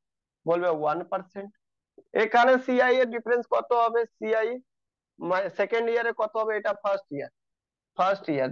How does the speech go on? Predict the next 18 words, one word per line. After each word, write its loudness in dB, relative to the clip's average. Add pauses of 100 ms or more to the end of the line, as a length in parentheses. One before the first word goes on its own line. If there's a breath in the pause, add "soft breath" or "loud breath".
দেখো -2 (120)
first 0 (100)
year 2 (100)
সিআই -2 (140)
এসআই -4 (100)
যে 0 (100)
result -2
বেরোলো, -6 (400)
first 0
না, 2 (100)
sorry, 0 (100)
second 2
year, -8 (800)
Second -2
year 0 (460)
এটা। 0 (500)
Third 2
year, 0